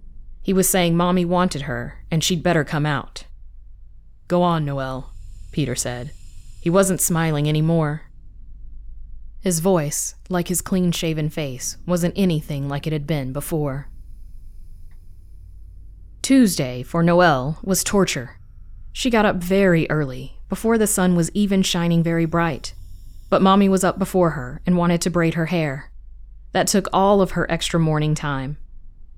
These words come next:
After school, Mommy took them to the mall because Victor needed a uniform for his band concert. Then they shopped for groceries.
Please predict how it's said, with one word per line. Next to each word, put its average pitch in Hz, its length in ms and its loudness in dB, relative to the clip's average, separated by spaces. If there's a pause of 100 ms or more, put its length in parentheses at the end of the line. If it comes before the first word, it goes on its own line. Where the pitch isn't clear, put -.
(140)
After 180 260 0
school, 208 600 2
Mommy 180 280 4
took 180 240 0
them 180 120 4
to 185 100 0
the 185 80 4
mall 185 300 4
because 170 300 0
Victor 175 420 0
needed 165 260 2
a 180 200 0
uniform 165 400 2
for 175 140 0
his 180 120 2
band 196 340 2
concert. 143 640 -2 (440)
Then 214 320 6 (120)
they 196 140 2
shopped 185 300 0
for 190 140 0
groceries. 170 720 -2